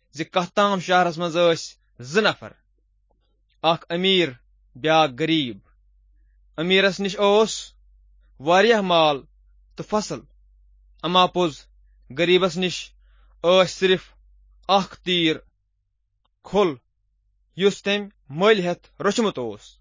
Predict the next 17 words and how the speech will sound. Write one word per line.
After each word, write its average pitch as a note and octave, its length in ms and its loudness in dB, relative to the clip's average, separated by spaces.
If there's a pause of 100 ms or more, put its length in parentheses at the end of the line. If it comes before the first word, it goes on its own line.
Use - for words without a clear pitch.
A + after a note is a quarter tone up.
(960)
تِم G3 200 -2
ٲسۍ G#3+ 400 2 (560)
تٔمۍ F#3 140 -4
سٕنٛدِ F#3 320 -4 (600)
بانہٕ A3 280 4
منٛز D#3+ 200 -4
کھٮ۪وان، A#2+ 400 -14 (800)
تٔمۍ F#3+ 160 -2
سٕنٛدِ G#3 320 -6 (340)
پیالہٕ A3+ 300 4
منٛز D#3+ 180 -4
چٮ۪وان، G#2+ 420 -8 (880)
تٔمۍ G3 160 0
سٕنٛز A#3 380 -2 (340)
کۄچھِ A#3+ 220 0
منٛز F3+ 180 -2
شۄنٛگان۔ G#2 380 -12